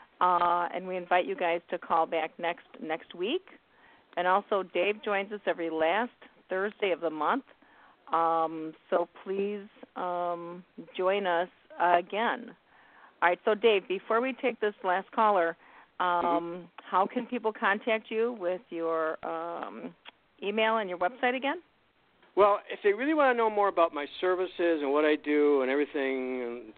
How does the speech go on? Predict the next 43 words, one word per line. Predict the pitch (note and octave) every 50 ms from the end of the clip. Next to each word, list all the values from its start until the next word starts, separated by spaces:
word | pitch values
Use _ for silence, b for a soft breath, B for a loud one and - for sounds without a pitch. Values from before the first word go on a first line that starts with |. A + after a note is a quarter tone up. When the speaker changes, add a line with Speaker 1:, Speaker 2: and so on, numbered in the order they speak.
| _ -
Speaker 2:
you | - D3
know, | C3+ B2+ A#2 A2+ A2 A2 -
pertaining | - - - - C3+ C3 B2 A#2
to | - B2
astrology | A2 - - D3 C3+ C3 B2+ B2+ B2
Speaker 1:
We | B2 A#2
get | A2+
Speaker 2:
on | - A2+
Speaker 1:
a | A2
Speaker 2:
my |
Speaker 1:
chart. | A2 - - A#3+ -
Speaker 2:
website, | - A#2 A2 G#2+ - _ _ - - B B B B B B B B B
yeah, | - E3+ F3+ D#3+ C3+ B2+ A#2 C3 - -
uh, |
Speaker 1:
Uh-huh. | D3+ D3 C#3+ - -
Speaker 2:
go | - D#3+ F#3 G#3
to | A3+ A3 - - -
star, | - G#3+ G3+ G#3+ - - - - -
starwatchers | G3 F#3+ G#3 A3+ A3+ A3+ G#3+ G#3 G3 G3+ G3+ - - G#3 G3+ G3 G3+ G3 - - - b b b b b b b b b b -
dot | D#3+ D#3 D#3 D#3+ -
weebly | D3+ D#3 F3+ F3+ F3+ F3+ F#3 F3 D#3+
dot | E3 D#3 D3+ - -
com, | - D#3+ D#3 D3 D3 D3+ D3 D3 - _ _ _ b b b b b b b b b _ -
and | - C#3+ C#3 C#3 C3+ C3+
th-, | C#3 C#3 C#3+
that's | C3+ C#3+ C#3 - -
my | D#3
website. | D3+ D3+ D3 C#3 C3+ - D3+ C3+ C3+ C#3+ C#3+
Or | D3+ D#3 E3+ F#3
they | G3+ G#3
can | G3+ G#3 F#3+
email | F#3 F#3 F#3 F3 E3 E3 D#3+
directly | C#3+ D3 C#3+ C#3+ C#3+ - D#3+ D#3 D3+ D3 D3 D3 C#3+ C#3 -
to | D#3+ D#3
me, | D3 C3+ C3 C3 C3+ B2+
Astro, | A#2+ C3 D3 D#3 - - - D#3 D#3 D3 C#3+ C#3 C#3+ D3 C#3 - -
A | C3 C3 C3+
S | C3 B2 - -
T | - D3 C#3
R | C3 B2+ C3
O, | B2+ A#2+ A#2 - -
Astro | C#3+ C#3+ - - - C#3 B2 A2 -
Gunning | D3+ E3+ F#3 F#3+ G3 G3 G3 F#3+